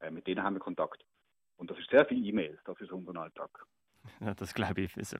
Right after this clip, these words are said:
Speaker 2: Büropfadi pur, ich glaube, für das mova Vorbereitung so ein grosser Anlass muss das so sein.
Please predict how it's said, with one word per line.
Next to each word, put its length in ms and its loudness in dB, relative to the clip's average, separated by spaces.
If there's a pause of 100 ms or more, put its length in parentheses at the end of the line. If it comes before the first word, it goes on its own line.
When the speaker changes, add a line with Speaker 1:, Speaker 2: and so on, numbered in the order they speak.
(180)
Speaker 2:
Büropfadi 680 2
pur, 280 2
ich 80 -6
glaube, 180 0
für 220 -2
das 120 -14
mova 360 0
Vorbereitung 500 -6
so 100 -14
ein 80 -8
grosser 320 -8
Anlass 220 -8
muss 180 -12
das 140 -10
so 100 -10
sein. 180 -6